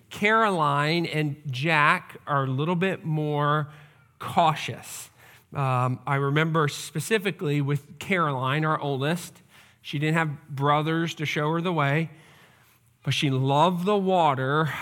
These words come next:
but she was really nervous about the uncertainty of it. I remember sitting on the edge of the pool with her. She's a toddler.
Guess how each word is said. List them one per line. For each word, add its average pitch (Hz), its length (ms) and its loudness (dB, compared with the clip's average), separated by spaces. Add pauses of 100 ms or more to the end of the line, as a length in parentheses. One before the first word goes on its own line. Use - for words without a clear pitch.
(140)
but 151 180 -2
she 160 240 -2
was 139 280 -2
really 170 760 0
nervous 156 1120 0
about 139 300 -2
the 147 140 0
uncertainty 143 840 -2
of 120 120 -2
it. 120 60 -4
I 123 40 -4
remember 160 300 2
sitting 175 320 -2
on 165 80 -2
the 160 100 -2
edge 156 140 -4
of 156 80 -4
the 143 80 -4
pool 156 240 -4
with 151 140 -2
her. 156 180 -4
She's 123 200 -8
a 120 60 -8
toddler. 151 680 0